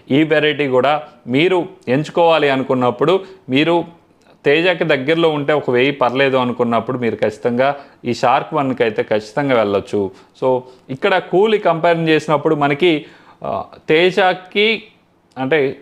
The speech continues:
జీని టూ సిక్స్ టూ సిక్స్కి మరి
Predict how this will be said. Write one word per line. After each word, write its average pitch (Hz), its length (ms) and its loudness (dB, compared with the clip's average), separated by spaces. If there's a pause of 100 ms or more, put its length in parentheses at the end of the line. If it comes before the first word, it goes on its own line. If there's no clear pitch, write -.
జీని 185 360 0
టూ 190 260 2
సిక్స్ 202 220 -4
టూ 180 160 2
సిక్స్కి 214 560 -2 (500)
మరి 139 400 -2